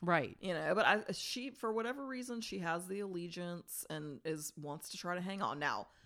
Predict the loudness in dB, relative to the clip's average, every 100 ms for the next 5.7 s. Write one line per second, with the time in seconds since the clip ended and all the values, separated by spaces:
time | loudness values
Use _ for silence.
0 | -20 8 8 8 4 4 2 2 2 2
1 | 4 4 2 0 -4 -4 2 2 2 0
2 | -4 -2 -2 0 -2 -2 -2 0 2 2
3 | 2 2 2 0 -6 2 2 4 0 2
4 | 2 0 0 -4 -8 _ _ -2 0 2
5 | 2 2 2 2 2 0